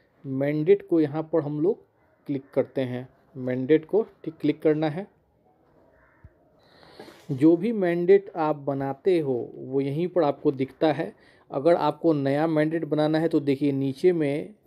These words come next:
न्यू मैंडेट का ऑप्शन आ रहा है, न्यू मैंडेट को, नया मैंडेट बनाने के लिए क्लिक करना होगा।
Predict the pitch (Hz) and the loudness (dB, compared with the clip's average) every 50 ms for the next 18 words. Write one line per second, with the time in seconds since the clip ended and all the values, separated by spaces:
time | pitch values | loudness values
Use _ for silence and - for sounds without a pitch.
0 | - 139 131 135 151 170 185 180 165 151 143 143 143 165 160 160 - 151 165 - | -10 -6 -4 0 0 2 2 2 2 0 0 2 2 2 0 0 -2 -4 -2 -2
1 | 143 - - - 160 147 143 139 139 143 135 123 120 120 120 120 127 - - - | -4 -4 -2 -2 -2 0 2 4 4 4 4 2 0 -2 -2 -4 -6 -10 -12 -14
2 | _ _ _ _ _ _ _ - 143 135 135 151 180 196 196 175 151 143 143 143 | _ _ _ _ _ _ _ -10 -8 -4 -2 0 2 2 2 2 2 0 2 2
3 | 139 160 160 160 - - 180 208 247 247 - _ _ - 139 131 131 139 147 165 | 2 0 0 0 2 2 4 4 4 2 -4 _ _ -10 -6 -4 -2 0 0 2
4 | 185 196 208 220 214 - 170 147 143 139 143 143 156 180 175 170 135 139 131 131 | 2 0 0 -2 -6 -10 -6 -4 -4 -4 -2 -4 -4 -4 -6 -6 -6 -4 -4 -4
5 | 131 135 143 135 - 135 127 139 170 165 - - 131 127 - - 135 123 120 120 | -4 -6 -6 -6 -4 -4 -4 -4 -4 -6 -8 -10 -10 -10 -6 -2 -2 -2 -2 -2
6 | 120 117 117 113 110 110 113 113 123 | -4 -4 -4 -4 -4 -4 -6 -8 -10